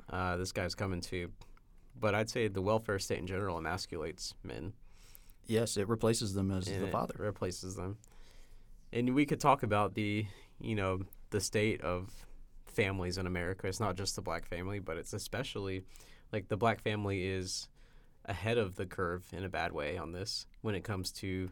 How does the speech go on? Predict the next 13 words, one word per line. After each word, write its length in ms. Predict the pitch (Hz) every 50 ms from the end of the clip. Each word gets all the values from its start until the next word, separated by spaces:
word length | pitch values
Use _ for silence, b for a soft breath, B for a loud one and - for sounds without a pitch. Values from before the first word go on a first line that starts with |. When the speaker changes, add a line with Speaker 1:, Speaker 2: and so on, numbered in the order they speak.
| b b b b b b b b b b b b - -
Speaker 1:
you 80 | - 104
know, 140 | 104 95 95
men 240 | 95 95 95 95
not 200 | 92 92 87 87
being 460 | 101 101 98 95 95 92 90 90 95 95 - - - -
active 520 | 87 90 90 - - 95 95 95 101 -
in 280 | 85 85 85 85 87 98 104 104 b b b b b b - -
raising 380 | - 95 90 90 87 92 98 90
children 640 | 87 - 92 90 92 92 95 104 98 92 98 95
and 220 | 92 85 82 95 107 - - - - - - -
single 300 | - - 113 98 95 95
motherhood 400 | 95 95 98 104 98 98 95 92
culture. 480 | - 98 90 90 - 98 90 92 92